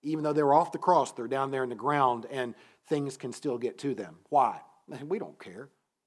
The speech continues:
Got no respect for 'em whatsoever. Let them dispose of them for us." That's how they were often treated. And even if they didn't throw 'em in an open grave, a lot of times they would throw them out onto the burning trash heap.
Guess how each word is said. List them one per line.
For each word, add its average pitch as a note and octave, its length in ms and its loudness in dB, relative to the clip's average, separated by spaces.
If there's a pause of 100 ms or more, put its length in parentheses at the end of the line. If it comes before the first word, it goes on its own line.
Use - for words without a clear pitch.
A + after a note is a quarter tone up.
(160)
Got D#3 160 0
no E3 120 2
respect F3+ 480 0
for G3 180 4
'em F3+ 80 2
whatsoever. F#3 540 0
Let F#3+ 280 -2
them F3+ 240 2
dispose D#3 600 -2
of C#3+ 140 -4
them C#3 300 -4 (100)
for E3+ 360 2
us." - 220 -16 (360)
That's F3+ 220 -2
how D#3 160 4
they C3+ 120 0
were B2+ 140 2
often A2 340 -6
treated. - 440 -12 (800)
And G3+ 160 2
even D#4+ 580 8
if B3 460 -2 (340)
they F3+ 480 6 (360)
didn't G#3+ 300 2
throw G3 320 8
'em F3+ 80 2
in E3+ 120 -2
an D3 220 -4
open E3 380 4
grave, C3 520 2
a C#3 80 -4
lot F#3 240 4
of - 60 -6
times D3 300 0
they D#3+ 120 0
would D#3 160 0
throw F3+ 320 4
them F#3 200 2
out E3 180 2
onto E3 260 -2
the C#3 100 0
burning C#3+ 380 2
trash D3+ 340 -4
heap. F#2+ 220 -12